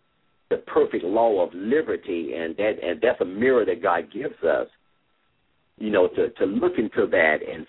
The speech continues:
say, "Wow, you know, I'm a long way from where I should be." But it's an indicator of where you can begin, and of, and of course, you know, your,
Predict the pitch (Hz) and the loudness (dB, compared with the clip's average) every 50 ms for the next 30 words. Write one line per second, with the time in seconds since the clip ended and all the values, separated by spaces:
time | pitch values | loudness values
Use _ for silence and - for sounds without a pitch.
0 | _ - 98 80 65 64 69 69 - 82 85 - 95 90 78 71 67 65 64 76 | _ 0 2 2 2 0 -4 -6 -2 0 0 2 4 4 4 4 2 0 -2 -4
1 | 85 95 98 87 80 65 - - - 80 104 - - 76 76 73 80 98 104 110 | -6 -6 -4 -2 0 0 0 0 2 2 2 2 2 0 0 0 2 2 4 4
2 | 110 107 107 107 107 110 101 95 85 78 78 _ _ _ _ _ _ _ _ _ | 4 2 2 2 2 2 2 2 0 -4 -8 _ _ _ _ _ _ _ _ _
3 | _ _ _ - 87 82 - 104 98 92 85 73 - - 92 82 73 - 101 101 | _ _ _ -14 -14 -6 0 2 4 4 4 0 -2 -4 -6 -6 -4 0 0 2
4 | 92 82 78 - - - 147 185 269 - - - - _ _ _ _ _ _ _ | 2 0 -2 -6 -2 2 2 4 4 4 2 2 -2 _ _ _ _ _ _ _
5 | _ 110 113 - 110 92 - - 143 185 196 - - - - 123 104 92 87 82 | _ -4 -4 -4 -4 -6 -6 -2 -2 -2 0 -2 -4 -2 0 0 0 0 0 0
6 | 80 82 82 - _ _ _ _ _ _ _ _ _ _ _ _ _ _ _ _ | -2 -2 -4 -6 _ _ _ _ _ _ _ _ _ _ _ _ _ _ _ _
7 | _ _ _ _ _ _ _ _ - 92 92 87 - - 139 123 110 104 95 85 | _ _ _ _ _ _ _ _ 2 2 2 2 2 0 2 4 4 2 2 -2
8 | 92 98 92 - - 95 85 85 98 98 - 107 135 147 131 104 85 78 73 71 | -8 -10 -10 -10 -10 -12 -8 -8 -8 -8 -2 0 0 2 2 0 0 -2 -4 -6
9 | 73 78 - _ _ _ _ 78 82 80 82 76 - - 90 90 85 80 - - | -10 -12 -16 _ _ _ _ -8 -4 -4 -4 -6 -4 -4 -2 0 0 -2 0 2
10 | 135 120 101 87 - - 90 87 80 69 76 78 87 85 78 69 | 2 2 2 2 -2 -4 -6 -4 -4 -2 0 0 2 2 2 0